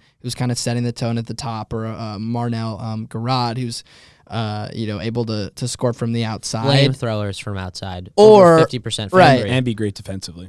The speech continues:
Speaker 1: Or it be, you know, the players who have been in the program a couple of years now, and you can tell they have that edge on defense. You can tell that they kinda have that nasty streak and
Speaker 2: Yep.
Speaker 1: that,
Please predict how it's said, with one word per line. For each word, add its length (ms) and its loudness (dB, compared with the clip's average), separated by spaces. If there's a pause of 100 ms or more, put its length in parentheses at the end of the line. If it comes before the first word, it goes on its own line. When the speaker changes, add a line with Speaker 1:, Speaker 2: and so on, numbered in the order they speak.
Speaker 1:
Or 300 8
it 180 4
be, 380 4
you 100 0
know, 100 0
the 80 -4
players 280 0
who 60 0
have 100 -2
been 160 0
in 80 2
the 80 0
program 340 -2
a 40 -6
couple 240 -6
of 40 -4
years 280 -2
now, 160 -4
and 80 -4
you 80 -6
can 160 -6
tell 340 -8
they 120 -8
have 120 -10
that 160 -10
edge 180 -10
on 140 -10
defense. 380 -12
You 40 -12
can 120 -6
tell 320 -8
that 160 -8
they 100 -10
kinda 180 -8
have 180 -10
that 140 -10
nasty 440 -8
streak 400 -6
and 100 -2
Speaker 2:
Yep. 280 -6
Speaker 1:
that, 280 -10